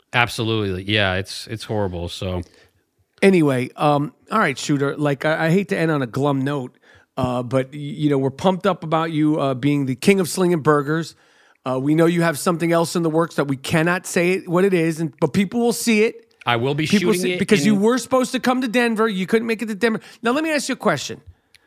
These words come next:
Speaker 1: Yeah.
Speaker 2: Now, you, who knows what you're gonna be up to because you've been canceling and canceling and canceling.
Speaker 1: Yeah.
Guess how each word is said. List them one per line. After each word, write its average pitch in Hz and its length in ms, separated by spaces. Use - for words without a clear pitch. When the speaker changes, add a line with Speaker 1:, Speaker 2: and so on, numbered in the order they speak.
Speaker 1:
Yeah. 110 200
Speaker 2:
Now, 202 160
you, 240 280
who 330 120
knows 294 260
what 226 240
you're 170 80
gonna 156 140
be 135 120
up 117 180
to - 160
because 165 320
you've 185 80
been 185 160
canceling 226 580
and 139 140
canceling 202 500
and 123 140
canceling. 170 420
Speaker 1:
Yeah. 113 260